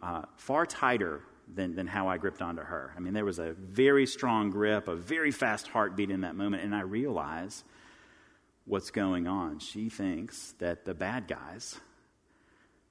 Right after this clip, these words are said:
are still there. So I did what you would do, held my daughter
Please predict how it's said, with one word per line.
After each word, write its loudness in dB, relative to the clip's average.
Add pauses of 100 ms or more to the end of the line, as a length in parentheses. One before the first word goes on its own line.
(100)
are -8
still -4
there. -4 (3000)
So 4
I 10
did 12
what 10
you 8
would 8
do, -6 (260)
held 6
my 8
daughter 6